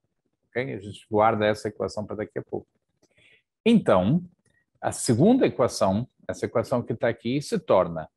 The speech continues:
x ao cubo, que é esse termo, mais nove x,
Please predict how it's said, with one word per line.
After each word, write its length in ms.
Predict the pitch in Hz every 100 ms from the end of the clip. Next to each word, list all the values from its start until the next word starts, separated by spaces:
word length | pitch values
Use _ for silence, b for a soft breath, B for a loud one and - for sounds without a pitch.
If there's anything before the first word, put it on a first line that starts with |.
| _ _ _ _
x 480 | - - 143 117 -
ao 140 | 123
cubo, 580 | 131 127 101 92 151 196 _ _ _ _ _ _ _ _ _ _ _
que 60 | 82
é 100 | 82
esse 280 | 82 - _
termo, 600 | 90 80 76 90 170 - _ _ _ _ _ _ _ _ _
mais 640 | 147 147 123 104 98 - _ _ _
nove 500 | 123 113 110 110 110
x, 760 | 117 - 104 92 95 151 -